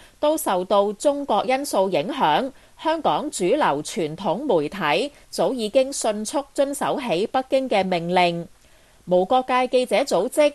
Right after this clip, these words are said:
東亞辦事處執行長艾偉昂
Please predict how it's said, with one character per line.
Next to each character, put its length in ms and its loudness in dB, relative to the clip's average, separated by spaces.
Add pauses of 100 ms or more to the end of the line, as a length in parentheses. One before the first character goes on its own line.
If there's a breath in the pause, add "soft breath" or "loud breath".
東 200 0
亞 220 0
辦 280 -2
事 200 -2
處 160 -6
執 260 -2
行 300 -6
長 360 -2
艾 260 0
偉 360 0
昂 320 0